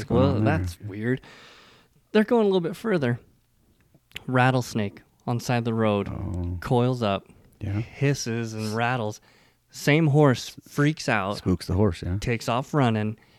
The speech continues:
Speaker 1: and it takes him a while, dude, to, like, he's like, "Whoa!" You
Speaker 2: Yeah.
Speaker 1: know, it takes him a while to get that horse
Speaker 2: Sure.
Speaker 1: under control. So he gets down off the horse once he gets control again, and he goes, "That's,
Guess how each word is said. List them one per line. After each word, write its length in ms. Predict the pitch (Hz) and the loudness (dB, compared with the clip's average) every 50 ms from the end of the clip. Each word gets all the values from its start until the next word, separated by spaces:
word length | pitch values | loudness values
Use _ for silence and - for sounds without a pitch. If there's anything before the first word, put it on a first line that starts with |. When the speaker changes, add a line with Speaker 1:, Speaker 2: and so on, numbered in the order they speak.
| _ _ | _ _
Speaker 1:
and 160 | 110 117 117 | -2 0 0
it 300 | 117 110 127 131 135 - | 0 0 -2 -4 -4 -4
takes 260 | - 147 135 120 - - | -2 -4 -4 -2 -2 -2
him 140 | 127 117 | 0 0
a 40 | 107 | 0
while, 320 | 104 110 110 104 104 95 85 | 0 0 -2 -2 -2 -4 -6
dude, 280 | - 98 101 95 92 - | -6 -8 -8 -8 -8 -6
to, 100 | 117 107 | -6 -4
like, 260 | 101 98 98 - - | -4 -4 -6 -8 -12
he's 220 | - - 127 113 98 | -10 -10 -8 -8 -8
like, 120 | 90 85 - | -12 -14 -16
"Whoa!" 1200 | 156 190 240 277 302 330 370 415 427 - - - - - - - 359 349 339 302 - 233 208 156 | -18 -18 -16 -14 -10 -4 -2 0 2 2 4 4 4 2 2 0 -2 -4 -6 -4 -4 -4 -4 -2
You 80 | 101 98 | -2 -2
Speaker 2:
Yeah. 40 | 101 | -2
Speaker 1:
know, 160 | - 147 151 | -2 -2 -4
it 240 | 143 139 139 139 - | -6 -8 -10 -10 -2
takes 260 | - 175 156 - - | 0 0 0 2 2
him 100 | 139 123 | 2 4
a 40 | 120 | 4
while 280 | 117 113 107 107 107 104 | 4 4 2 2 0 -2
to 140 | - 123 | -4 -6
get 300 | 107 113 123 113 - - | -4 -2 -2 -4 -4 -4
that 220 | 143 123 95 - - | -4 -4 -4 -4 -4
horse 240 | - 127 117 104 - | -4 -4 -4 0 0
Speaker 2:
Sure. 100 | 113 113 | 0 -2
Speaker 1:
under 120 | 107 101 | -2 -4
control. 360 | - 107 - 120 107 98 - - - - - - - - | -8 -8 -4 -4 -4 -4 -4 -8 -18 -20 -20 -20 -20 -20
So 200 | - - 165 165 | -4 0 2 2
he 140 | 160 180 196 | 4 2 0
gets 280 | 233 156 - - - - | -2 -4 -6 -6 -4 -2
down 260 | 151 143 139 139 135 | 0 2 2 2 2
off 160 | 127 131 131 | 0 -2 -2
the 80 | - 127 | 0 0
horse 200 | 123 120 - - | 0 0 0 0
once 220 | 139 131 123 - | 0 0 0 0
he 60 | 120 | -2
gets 200 | 117 123 117 - | -4 -4 -6 -6
control 340 | - - 110 - - 156 175 165 | -6 -6 -6 -4 -4 -4 -4 -4
again, 300 | - - 104 107 120 - _ _ _ _ _ _ - - _ _ - | -4 -4 -4 -4 -4 -6 _ _ _ _ _ _ -20 -20 _ _ -2
and 60 | 175 | 0
he 40 | 170 | 0
goes, 140 | 165 147 170 | 2 2 0
"That's, 240 | 202 208 - - | -2 -4 -6 -12